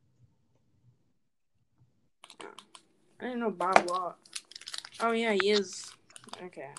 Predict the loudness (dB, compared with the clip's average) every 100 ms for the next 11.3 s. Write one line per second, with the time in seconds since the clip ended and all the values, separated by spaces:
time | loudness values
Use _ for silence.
0 | -18 _ -20 -10 -10 -10 _ _ -2 -2
1 | 0 -2 -2 -4 -8 -8 -12 -12 -14 -12
2 | -8 -8 -10 -12 2 6 8 6 6 2
3 | 0 0 0 -2 -4 -8 -8 -8 -6 -8
4 | -4 -2 0 -2 -6 -14 -18 -12 -8 -8
5 | -10 -14 _ _ _ -20 -20 -20 _ -20
6 | _ -10 -4 -2 -2 -4 -4 2 2 2
7 | 0 2 2 0 -8 -14 -14 -12 -6 -6
8 | -6 -6 -2 -2 -2 -4 -6 -6 -6 -6
9 | -4 -2 -2 -2 -2 -4 -6 -6 -2 -2
10 | -2 -4 -6 -12 -20 -20 -20 _ -20 _
11 | 2 2 0